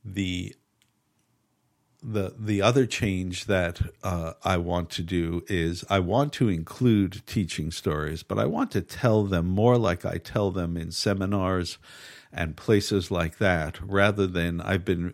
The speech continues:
literally reading them after I wrote them out. And I think that's a bit rote. So I'm just going to say, "Hey, here's the teaching story." And then I will tell the teaching story. And just for the fun of it and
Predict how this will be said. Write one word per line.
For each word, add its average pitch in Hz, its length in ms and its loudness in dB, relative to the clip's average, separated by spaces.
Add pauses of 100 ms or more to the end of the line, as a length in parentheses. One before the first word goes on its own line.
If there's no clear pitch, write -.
literally 95 640 0
reading 90 500 -2
them 82 180 -4
after 90 380 -4
I 80 80 -2
wrote 87 300 -4
them 76 160 -4
out. 80 340 -6 (500)
And 98 300 0
I 110 60 4
think 127 260 -2
that's - 300 2
a 95 40 2
bit 85 300 0
rote. 85 540 -2 (580)
So 95 560 4 (240)
I'm 135 60 -8
just 151 260 0
going 117 240 -2
to 113 140 -2
say, 92 320 4
"Hey, 123 260 4
here's 139 340 4
the 104 80 -2
teaching 90 440 -6
story." 98 520 -2 (600)
And 92 680 -4 (140)
then 95 640 -4 (180)
I 87 200 -2
will 92 160 -2
tell 78 260 -4
the 87 140 -6
teaching 123 400 -2
story. 78 480 -2
And 117 200 -4
just - 220 0
for 131 140 0
the 131 80 2
fun 95 240 2
of 85 120 -2
it 92 220 0
and 90 500 -4